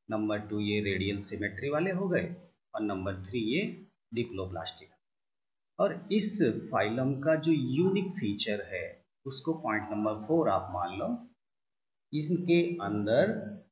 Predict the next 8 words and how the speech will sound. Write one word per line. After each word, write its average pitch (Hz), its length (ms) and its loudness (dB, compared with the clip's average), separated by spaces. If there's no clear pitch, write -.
nidocyte 135 1120 4
सेल 90 580 -2
या 127 100 0
nidoblast 131 880 2
सेल 101 680 -2
मौजूद 117 800 -2
होती 98 360 -8
है। 92 420 -10